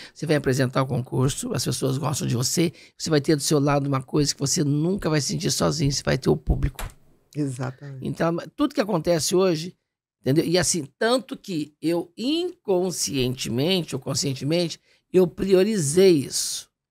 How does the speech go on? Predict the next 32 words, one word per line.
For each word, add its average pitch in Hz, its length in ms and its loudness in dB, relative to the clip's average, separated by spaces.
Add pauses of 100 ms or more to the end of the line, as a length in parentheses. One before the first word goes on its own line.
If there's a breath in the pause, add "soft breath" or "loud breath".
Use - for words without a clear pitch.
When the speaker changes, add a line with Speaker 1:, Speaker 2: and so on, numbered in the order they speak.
(580)
Speaker 1:
Todas 254 240 0
as 208 160 -2
vezes 170 200 -2
que - 100 -8
eu 165 80 -2
Speaker 2:
O 190 160 2
Speaker 1:
me 190 80 -6
envolvi 208 280 2
Speaker 2:
amor 254 160 2
Speaker 1:
com 220 180 -2
Speaker 2:
do 214 80 2
Speaker 1:
alguém, 233 220 0
Speaker 2:
público. 208 320 2
Speaker 1:
do 160 80 2
palco 196 640 2
e - 20 -2
do 233 140 2
público 196 420 -2
foi 220 100 2
mais 180 220 2
Speaker 2:
Aham. 196 80 0
Speaker 1:
importante 170 540 0
que - 60 -2
o 262 40 2
amor 185 200 0
pessoal. - 580 -4
Speaker 2:
Uhum. 139 460 -4
Speaker 1:
Porque 143 160 -4
toda 240 280 2
vez 208 220 2
que 175 260 2
eu 143 240 2